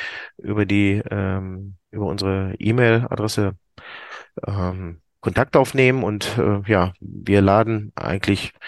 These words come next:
alle, die, ähm, äh, ins Team passen würden, also von ihrer Ausbildung her, ähm, äh, zu einem Bewerbungsgespräch auch ein. Und dann,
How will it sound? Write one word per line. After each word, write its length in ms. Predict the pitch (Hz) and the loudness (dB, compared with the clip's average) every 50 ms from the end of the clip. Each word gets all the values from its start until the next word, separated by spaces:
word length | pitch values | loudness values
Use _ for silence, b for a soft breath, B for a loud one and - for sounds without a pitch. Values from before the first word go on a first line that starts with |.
| B B B B B B | B B B B B B
alle, 280 | - 101 117 123 123 | 4 6 8 8 6
die, 300 | 110 110 107 107 107 107 - b b b b b _ _ - | 6 6 6 4 4 2 -2 b b b b b _ _ -8
ähm, 540 | - - 101 95 92 92 92 101 107 104 - - - - | -4 -4 -2 -2 -4 -6 -8 -10 -12 -14 -14 -16 -16 -12
äh, 460 | - 104 98 98 95 95 - - - - - - | -10 -8 -6 -6 -6 -6 -6 -8 -8 -10 -10 -10
ins 300 | - 92 87 - - - | -8 -6 -6 -6 -6 -2
Team 220 | - - 107 101 | 0 0 0 2
passen 320 | - 110 120 - 127 107 | 2 2 2 2 2 2
würden, 100 | 120 110 | 4 4
also 160 | 95 90 92 - | 4 2 2 0
von 140 | 98 82 | 0 2
ihrer 160 | 71 98 87 87 | 4 6 6 6
Ausbildung 500 | 85 113 113 - - 113 113 110 110 104 | 6 6 4 2 2 2 4 2 2 2
her, 280 | 104 98 101 101 104 B B B B B B | 2 4 4 2 2 B B B B B B
ähm, 300 | - 95 101 95 95 95 - _ - - - | -8 -8 -6 -6 -8 -10 -12 _ -16 -16 -14
äh, 280 | - - - 104 104 101 | -12 -8 -6 -4 -4 -2
zu 100 | - - | 0 0
einem 100 | 101 95 | 0 2
Bewerbungsgespräch 800 | 92 92 85 95 95 107 104 101 101 - - - - 196 98 101 | 2 2 2 2 2 2 0 -2 -4 -8 -6 -2 0 0 2 2
auch 140 | 90 82 | 2 2
ein. 260 | 92 67 104 123 143 147 | 2 4 4 4 4 4
Und 120 | 113 101 | 2 2
dann, 200 | 110 107 117 | 2 2 2